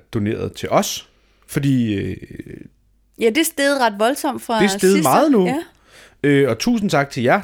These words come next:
Speaker 1: der sender penge til vores lille podcast, øh,
Speaker 2: Ja.
Speaker 1: på tier. Og det kan man jo, øh, gøre. Du skal, øh, nu kan jeg lige så godt forklare, hvordan man gør igen. Hvis man gerne vil donere en lille mønt til os, så kan man gå ind på tier. Punktum, nej, det er ikke engang tier punktum d k.
Speaker 2: Nej.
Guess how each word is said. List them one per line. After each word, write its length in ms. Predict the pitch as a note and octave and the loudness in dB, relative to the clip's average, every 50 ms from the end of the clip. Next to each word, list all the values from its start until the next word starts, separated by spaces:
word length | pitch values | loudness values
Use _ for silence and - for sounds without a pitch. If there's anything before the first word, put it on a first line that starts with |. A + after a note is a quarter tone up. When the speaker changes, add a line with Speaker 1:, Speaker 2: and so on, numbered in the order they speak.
| - | -4
Speaker 1:
der 60 | G3+ | -8
sender 260 | F3 - D#3 C#3+ B2 A#2+ | -6 -4 -2 -2 -2 -2
penge 320 | - C3+ C3+ B2+ D3 D3+ | -2 -2 -2 -2 -2 -6
til 520 | - - B2 A2 G2+ G2+ G2 G2 F#2+ F#2+ | -6 -4 -2 -2 -2 -2 -2 -4 -4 -2
vores 240 | G2 C3 G3+ A#3+ - | 0 2 2 2 2
lille 140 | G#3+ F3+ C#3+ | 0 -4 -2
podcast, 600 | A#2 A#2+ A#2 - - A#2+ F#2+ F#2+ - _ - - _ _ - | -2 -2 -4 -4 -4 -6 -6 -6 -8 _ -20 -20 _ _ -8
øh, 560 | G#2+ G#2 G#2 G2+ G2+ G2+ F#2+ F#2 F2+ F2 - - - - - | -6 -4 -4 -4 -4 -6 -6 -8 -8 -10 -12 -14 -10 -6 -4
Speaker 2:
Ja. 180 | A3 A3 A3+ - - _ - | -2 -2 -2 -6 -12 _ -6
Speaker 1:
på 100 | - C3+ | -6 -6
tier. 340 | - - G3+ G#3+ G#3+ F#3+ F3+ - | -4 -4 -4 -4 -4 -6 -10 -10
Og 200 | - - C3 - | -8 -6 -2 0
det 300 | G#3+ G#3 F#3 D#3 B2+ - | 2 2 2 2 0 0
kan 140 | C#3+ D#3+ F#3 | -2 -2 0
man 140 | G3+ G3+ | 0 0
jo, 240 | F#3 E3+ D#3 C#3+ C3+ | 0 2 2 2 0
øh, 200 | B2 A#2+ A#2 A#2 | 0 0 -2 -2
gøre. 320 | - D3+ D3 D#3+ E3+ E3+ C#3 - - | 0 0 2 2 0 -2 -6 -6 -4
Du 100 | E3+ E3 | -2 -2
skal, 140 | C#3 - G#2+ C#2+ | -2 -4 -10 -10
øh, 260 | D2 E2 A#2 A2+ A#2 A#2 | -8 -6 -6 -6 -6 -6
nu 80 | A2 | -8
kan 100 | A2+ G2+ - | -8 -8 -6
jeg 80 | A#2 G#2+ | -6 -6
lige 60 | G#2 | -6
så 40 | G#2 | -4
godt 120 | A2+ G#2+ | -4 -6
forklare, 180 | G2+ G#2 C3+ A#2+ | -4 -4 -4 -4
hvordan 160 | G2 G2+ G#2 | -2 -2 -4
man 100 | G2+ G2+ | -4 -4
gør 80 | G#2 A2 | -4 -4
igen. 220 | G#2+ - D#3+ F3 - - - - - - - | -2 0 -2 -2 -2 -8 -20 -20 -20 -12 -4
Hvis 240 | - E3 F3+ - - | 0 0 0 0 -2
man 80 | C3 | -4
gerne 160 | A2+ A#2+ B2 C3 | -2 -2 -2 -2
vil 80 | B2 - | -2 -2
donere 260 | B2 B2 C3 B2+ A#2+ - - | -2 -2 -2 -4 -6 -8 -6
en 140 | - A#2+ G#2+ | -6 -4 -2
lille 200 | A#2+ D3 D3 C#3 | 0 0 0 0
mønt 260 | C3 C3+ D3 - - | 0 -2 -2 -4 -6
til 120 | - B2+ | -4 -2
os, 140 | B2+ D3+ D#3 | -2 -2 -4
så 160 | - - D3+ | -6 -10 -8
kan 200 | - - D#3 C3+ G2+ | -6 -4 -4 -6 -4
man 120 | A2 B2 | -8 -8
gå 100 | A2+ - | -4 -2
ind 160 | C3 C#3+ - - | -2 -2 -2 -6
på 100 | - C3+ | -12 -12
tier. 340 | - - F3+ F3+ - D3+ C#3+ - _ _ _ _ _ _ _ _ _ _ _ _ _ _ _ _ _ _ _ _ _ _ _ _ | -10 -8 -8 -6 -6 -8 -10 -12 _ _ _ _ _ _ _ _ _ _ _ _ _ _ _ _ _ _ _ _ _ _ _ _
Punktum, 300 | - - A#2 G#2 - A#2 | -6 -6 -6 -4 -4 -6
nej, 180 | G#2+ - - D#3 | -8 -6 -6 -6
det 80 | C#3+ F3+ | -6 -6
er 200 | - - - G3+ | -10 -8 -6 -4
ikke 40 | |
engang 260 | A3 G#3 G3 G3 D#3+ - | -4 -4 -4 -6 -8 -10
tier 160 | - G3+ E3 | -8 -8 -6
punktum 240 | F#3 - - F#3 D3+ | -6 -6 -6 -6 -8
d 80 | - _ _ _ _ - | -8 _ _ _ _ -6
k. 20 | |
Speaker 2:
Nej. 160 | A3+ A3+ G3 | -4 -4 -4